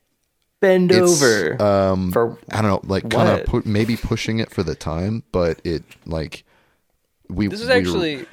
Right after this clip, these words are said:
Speaker 2: we blew past it, like, really quickly. You know what I mean? Like, now we look at it, it's
Speaker 1: Yeah.
Speaker 2: like, "Ow,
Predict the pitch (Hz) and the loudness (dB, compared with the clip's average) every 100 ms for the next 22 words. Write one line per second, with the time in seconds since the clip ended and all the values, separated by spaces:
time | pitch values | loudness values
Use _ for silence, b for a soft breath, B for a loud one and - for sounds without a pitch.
0 | - - - 110 104 107 95 87 80 - | -20 -16 -6 -4 -2 -2 0 0 0 -4
1 | - 80 73 - 85 87 82 76 85 78 | -6 -6 -6 -4 -2 -2 -2 -4 -4 -6
2 | - - 101 104 101 98 95 87 82 - | -8 -6 -2 0 0 -2 -2 -2 -4 -8
3 | - 95 92 92 90 85 82 85 78 - | -10 -2 0 0 0 -2 -4 -4 -4 -4
4 | 82 73 78 78 76 78 | -8 -6 -2 -2 -2 -6